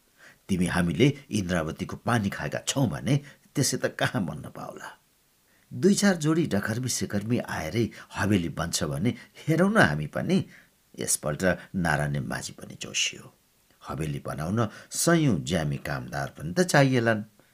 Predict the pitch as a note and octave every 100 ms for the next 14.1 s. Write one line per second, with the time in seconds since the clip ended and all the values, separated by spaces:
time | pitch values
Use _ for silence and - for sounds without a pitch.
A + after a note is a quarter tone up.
0 | _ _ - F#2 D2+ A#1+ A1 A1+ - -
1 | - - - - - D#2 F2 C#3 C#3 C#3
2 | B2 - _ _ _ _ _ _ F3 F#3
3 | G#3+ - - _ _ _ F2 C#2+ D2+ E2
4 | D2 - D#2+ - - A#1 - - - _
5 | _ _ _ _ - F#2+ F2 - E2+ A#2
6 | D#3+ F#3+ C#3 F#2+ F2 - - - - -
7 | - - - - - - _ _ _ G#3
8 | G#3 G3+ E3+ G#2+ F2 D2+ D#2+ D2+ C#2+ -
9 | B2 E3 - - _ - A#3+ - B3 B2
10 | D2+ D2+ - - - - - - _ _
11 | _ _ _ _ - D3 - D3 D3 E2
12 | F#2+ C#3 F#2 G#2 A#2+ B2 G2+ G2 F2+ G#2+
13 | A2 F2 D2+ D2+ F2+ D2+ - - - A2+